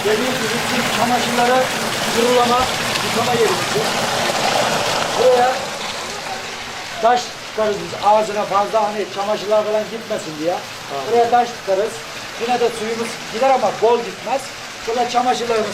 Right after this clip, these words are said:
Speaker 1: falan durulanıp, burada yıkanıp, burada durulanıp, yani bizim geçmiş neslimiz bu şekilde devam et. Ama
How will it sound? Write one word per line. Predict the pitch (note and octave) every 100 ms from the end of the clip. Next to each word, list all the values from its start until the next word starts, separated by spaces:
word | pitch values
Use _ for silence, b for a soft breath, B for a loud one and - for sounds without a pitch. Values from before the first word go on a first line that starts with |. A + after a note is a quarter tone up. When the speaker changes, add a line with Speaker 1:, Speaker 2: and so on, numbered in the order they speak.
| A3+
Speaker 1:
falan | A#3+ A3+ F3
durulanıp, | B3 A#3+ A3 A#3+ - - - - - -
burada | A3 A#3
yıkanıp, | A3+ A3+ A#3 A3+ A#3
burada | A#3 A#3 A3+
durulanıp, | B3 A#3 A3+ -
yani | C4 B3 A3+
bizim | C4+ C4 - - - -
geçmiş | A#3 C4+ G#3+ A#3+ - A3
neslimiz | B3 - A#3 A#3 - - G#3+
bu |
şekilde | A#3+ A#3+ A3+
devam | A3+ A#3+ A3+
et. | G#3+ - G3
Ama | B3